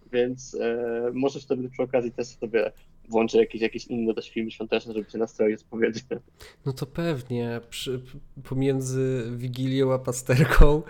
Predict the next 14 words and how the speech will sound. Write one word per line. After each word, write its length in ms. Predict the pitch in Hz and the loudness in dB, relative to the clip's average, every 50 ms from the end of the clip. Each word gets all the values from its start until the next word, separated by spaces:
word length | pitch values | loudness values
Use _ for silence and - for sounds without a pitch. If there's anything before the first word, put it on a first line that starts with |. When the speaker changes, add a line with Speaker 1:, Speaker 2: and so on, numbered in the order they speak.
| - - - - - - - 127 | -12 -14 -14 -16 -14 -10 -8 -6
Speaker 2:
<laughs> 580 | 131 - - 175 160 139 135 135 135 139 135 | 4 8 8 8 8 8 2 -2 -4 -6 -2
weź 180 | - 139 139 135 | -2 0 0 -2
sobie 240 | - - 143 139 131 | -4 -4 -4 -6 -6
parę 260 | 131 - 131 127 131 | -4 -4 -4 -4 -4
tych 160 | 127 135 - | -6 -8 -14
pierogów, 720 | - - - 139 135 127 127 127 123 127 131 131 127 - - | -14 -6 -2 0 2 2 2 0 0 -2 -6 -10 -10 -8 -6
e, 420 | 139 131 127 127 127 127 127 127 | -4 -4 -2 -2 -2 -2 -2 -2
na 140 | 127 131 135 | -2 -2 -4
talerz, 420 | 131 - 131 127 127 135 131 - 139 | -4 -4 -4 -2 -2 -4 -4 -4 -2
usiądź 180 | 127 135 131 | -2 -2 -2
przed 220 | 131 - 127 - - | -2 -6 -10 -10 -6
telewizorem 500 | 127 127 127 127 123 131 127 131 131 131 | -4 -4 -2 -2 -2 -2 0 0 0 0
i 80 | 135 | 0
oglądaj. 460 | 135 131 143 170 156 123 127 117 113 | -2 0 0 0 0 0 0 -4 -6